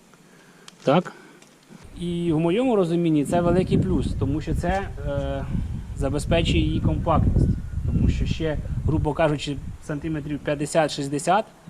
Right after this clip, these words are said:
як мінімум, економиться в ширині. А це для мене це н-, важливо, тому що у мене взагалі одні городи і городики. В тестя якби також куски, ну такі, трохи більші. Е, а компактність в переїздах, в заїздах, особливо коли треба десь пропетлятися, це дуже важливе значення в наших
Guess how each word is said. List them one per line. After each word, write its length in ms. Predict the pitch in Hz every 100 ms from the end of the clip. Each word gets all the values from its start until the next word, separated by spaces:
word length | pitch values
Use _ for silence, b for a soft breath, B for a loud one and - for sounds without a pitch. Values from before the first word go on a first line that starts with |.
| - -
як 260 | 127 147 160
мінімум, 420 | 156 139 127 123
економиться 540 | 135 156 175 165 143
в 40 | 135
ширині. 440 | 160 156 156 127 - 123
А 40 | 123
це 280 | 165 190 185 - - - 135
для 120 | 147
мене 340 | 156 226 226
це 180 | - 170
н-, 260 | 160 156 139 127 - - 139
важливо, 460 | 143 170 170 131
тому 240 | 123 135 139
що 240 | - 147 - - - - 160
у 100 | 147
мене 220 | 156 147
взагалі 380 | 143 151 196 220
одні 220 | 151 139
городи 360 | 139 131 120
і 60 | 120
городики. 480 | 123 120 110 113 110 b b b b b -
В 20 |
тестя 400 | - 175 180 170
якби 300 | 151 151 147
також 340 | - 143 147 -
куски, 360 | 156 - 262
ну 140 | 170 156
такі, 260 | 151 139
трохи 300 | 143 151 160
більші. 340 | 143 117 - -
Е, 640 | - - - - - - 135 131 131 131 151
а 100 | 147
компактність 560 | 175 160 - - 165
в 20 | -
переїздах, 600 | 180 175 214 190 165 135
в 20 |
заїздах, 560 | 151 156 185 175 143 147
особливо 460 | 151 147 160 147
коли 240 | 131 151 143
треба 280 | 147 143
десь 160 | 139 135
пропетлятися, 540 | 143 135 147 185 156
це 60 | 131
дуже 200 | 147 143
важливе 360 | 131 135 135 123
значення 420 | 117 101 - 117
в 20 |
наших 280 | 131 123